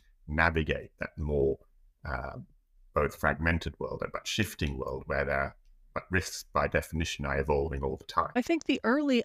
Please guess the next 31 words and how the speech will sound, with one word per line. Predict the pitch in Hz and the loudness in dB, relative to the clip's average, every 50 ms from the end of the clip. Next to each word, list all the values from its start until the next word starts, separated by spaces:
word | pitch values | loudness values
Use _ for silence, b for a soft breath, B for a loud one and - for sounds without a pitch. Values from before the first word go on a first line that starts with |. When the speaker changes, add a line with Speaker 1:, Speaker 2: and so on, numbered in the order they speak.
| - | 4
Speaker 2:
idea | 214 214 208 196 208 196 185 185 175 | 4 4 6 6 6 6 6 6 4
was, | 170 170 180 175 180 175 175 170 170 - - - _ _ _ _ _ _ _ - - - 233 247 262 - _ - | 4 4 4 4 4 4 2 0 -4 -6 -8 -10 _ _ _ _ _ _ _ -20 -20 -18 -16 -16 -18 -18 _ 4
you | - 247 247 | 6 8 8
know, | 233 226 | 8 8
you | 220 233 269 311 | 8 8 6 6
could | - - - 285 247 202 - | 6 4 4 4 4 4 4
do | 233 233 226 | 4 4 4
sort | - - 233 208 | 4 4 6 4
of | 190 175 - - _ _ - - - | 4 4 0 -4 _ _ -12 -2 2
dual | 262 262 254 247 233 208 | 4 6 6 6 4 4
use, | 180 180 214 185 143 - - - - - - - | 4 6 6 6 6 4 2 0 -2 -4 -2 0
if | - 175 - | 0 0 2
you | - 185 160 | 4 2 4
will. | 165 147 123 - - _ _ _ _ B B B B B B B B | 4 4 4 2 -2 _ _ _ _ B B B B B B B B
So | - 226 | 4 4
you | 208 214 220 240 269 285 269 - | 4 6 8 8 8 8 6 6
could | - - 247 226 226 214 - - | 6 6 8 8 8 6 4 2
potentially | - 220 - - 214 214 214 - - 226 214 202 | -2 0 2 4 4 4 4 4 2 2 2 4
have | 190 190 185 170 | 4 4 2 2
a | 165 - | 0 -2
factory | - - 196 202 202 - - 190 190 185 | 0 4 6 6 6 4 2 0 2 4
that | 175 180 - - | 4 2 2 2
produces | - 185 170 180 185 180 - - 175 165 160 - - - _ _ - - - - - - 185 | 2 2 4 4 2 2 2 2 2 2 2 0 -4 -8 _ _ -20 -20 -20 -20 -6 4 6
widgets, | 190 180 - - - - - - - - - _ _ b b b b b b b b | 6 8 8 6 0 0 0 -2 -4 -4 -6 _ _ b b b b b b b b
and | - 214 226 226 | 4 6 6 6
the | 226 226 | 6 6
widget | 220 240 262 254 277 269 - | 4 4 4 2 2 0 -2
factory | - - 233 220 214 - - 220 214 214 202 | 0 2 4 4 4 4 2 0 0 0 0
could | - - 208 185 | 2 2 2 2
have, | 180 - 214 202 190 190 185 185 185 185 190 - 107 - | 2 2 2 4 4 6 6 4 4 2 -2 -8 -6 -4
uh, | - 190 | -2 -2